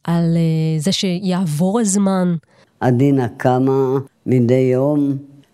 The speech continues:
Speaker 2: מבשלת ארוחת צהריים, אורז, בבוקר עוגיות, מדי פעם.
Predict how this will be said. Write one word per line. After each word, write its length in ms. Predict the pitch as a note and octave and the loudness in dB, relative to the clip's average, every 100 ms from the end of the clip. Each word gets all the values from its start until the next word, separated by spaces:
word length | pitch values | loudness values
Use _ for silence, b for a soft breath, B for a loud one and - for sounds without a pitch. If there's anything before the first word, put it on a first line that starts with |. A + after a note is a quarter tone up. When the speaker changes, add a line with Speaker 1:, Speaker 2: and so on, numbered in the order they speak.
| - | -4
Speaker 2:
מבשלת 760 | A#2+ A#2 A#2 - C3 C3 A#2 | 0 2 0 2 2 2 0
ארוחת 500 | A#2 G#2+ F#2 F#2+ A2 | 0 0 -2 0 0
צהריים, 920 | - A#2+ G#2+ G2+ G#2+ B2+ C#3 D3+ D3+ - - b b b b _ | 0 0 2 2 0 0 0 0 -2 -6 -20 b b b b _
אורז, 920 | C3+ D#3 D#3 D3+ C#3 A#2 G#2+ F#2+ F2 - - _ _ _ _ _ _ - - | 0 2 2 2 0 -2 -4 -6 -8 -10 -18 _ _ _ _ _ _ -14 -2
בבוקר 800 | A#2 A2 A2+ B2+ - A#2+ A2+ A2 F#2+ - | 0 2 0 -2 -2 -2 0 -2 -4 -4
עוגיות, 880 | G#2+ G#2 A#2 A#2+ C3+ C3 A#2+ - - b b b b b b b b | -4 0 2 2 2 -2 -4 -12 -20 b b b b b b b b
מדי 320 | B2+ B2 A2+ A2 | 0 2 2 -2
פעם. 480 | - A2+ A2 G#2+ G2+ | 0 0 2 0 -2